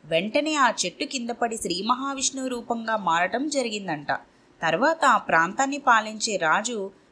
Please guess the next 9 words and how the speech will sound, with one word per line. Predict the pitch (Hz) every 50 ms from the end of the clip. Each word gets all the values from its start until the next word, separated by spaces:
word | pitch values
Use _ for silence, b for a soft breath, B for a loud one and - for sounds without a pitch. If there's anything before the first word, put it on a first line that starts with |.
| - -
అక్కడ | 180 - - 196
గుడి | 180 175 165 170 185
కట్టించాడనేది | - - 262 - - 220 214 202 - 214 196 - 214 214 220 226 220 196 214
పురాణాలు | 254 - - 214 202 196 196 202 196 185 175 190
చెబుతున్నాయి. | 262 262 - 285 226 208 - 202 180 170 151 143 - -
ఇంతకీ | 180 180 190 - 277 269 - 302 302 294 277 - - -
అక్కడ | 190 208 - - 226 220 - - -
అనంత | 147 156 175 226 277 277 349
సంపద | 330 - 320 285 269 262 262 277 269 269 262 254 233 208 175